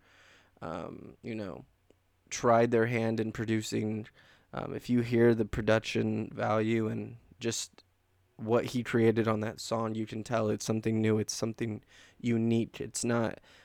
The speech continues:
you know, a, a same sound that's kind of being reused in his own way. It's, it's a sound that he's creating, and,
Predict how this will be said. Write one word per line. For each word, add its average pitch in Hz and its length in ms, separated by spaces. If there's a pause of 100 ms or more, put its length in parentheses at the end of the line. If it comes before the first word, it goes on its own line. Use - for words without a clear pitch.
(160)
you 110 100
know, 110 240
a, 98 120
a 127 100
same 113 380
sound 113 460
that's 107 180
kind 113 200
of 110 80
being 113 220
reused 110 560
in 110 80
his 110 140
own 110 200
way. 110 240
It's, 110 180
it's - 200
a 123 60
sound 113 300
that 110 80
he's 110 220
creating, 110 600
and, 107 220